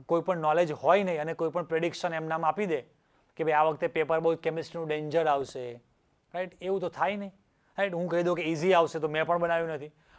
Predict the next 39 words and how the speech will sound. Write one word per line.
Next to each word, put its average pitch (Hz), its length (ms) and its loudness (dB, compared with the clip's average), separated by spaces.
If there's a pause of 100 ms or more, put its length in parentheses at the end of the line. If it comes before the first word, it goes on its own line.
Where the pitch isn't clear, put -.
પણ - 100 -14
આપણે 156 340 0
તો 185 80 2
અત્યારે 180 460 2 (340)
હાર્ડ 190 280 10
આવશે 165 360 6 (240)
તો 220 80 0 (420)
જે 175 200 2
વસ્તુ 220 260 4
આપણા 220 180 8
હાથમાં 165 420 8
જ - 20 0
નથી 220 360 0
એનું 202 240 -2
આપણે 214 280 2 (180)
વિચારીને 208 420 4
પણ 202 100 0
શું 208 160 -4
કામ 185 220 4
છે, 170 160 -14 (420)
રાઈટ? 196 140 -2
અને 208 120 2
હાર્ડ 165 320 8
આવશે 196 220 6
તો 196 100 4
ફરી 202 280 4
વિચારીને 196 320 4
રાખવાનું 185 260 2
કે 185 60 -2
પેપર 190 460 2 (320)
કોઈ 220 140 8
એવું 226 120 10
કહી 226 160 8
દે 226 120 10
કે 185 120 6
"લે, 180 100 8
આ 190 80 12
પેપર 196 380 6
કેમેસ્ટ્રીનું 190 600 2